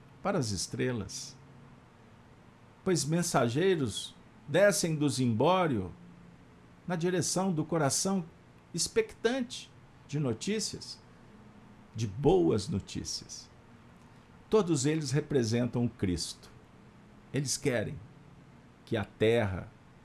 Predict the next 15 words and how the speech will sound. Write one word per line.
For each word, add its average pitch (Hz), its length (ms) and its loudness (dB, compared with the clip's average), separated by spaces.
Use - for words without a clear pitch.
regenere, 82 600 -2
que 127 80 -2
os 98 160 0
homens 107 720 0
sejam 165 340 0
felizes, 110 800 -2
que 156 180 0
entendam 143 640 0
que - 120 -4
pelas 220 460 2
virtudes 190 880 -4
graduamos 202 1120 2
na 127 140 -2
direção 107 640 0
dos 117 200 -4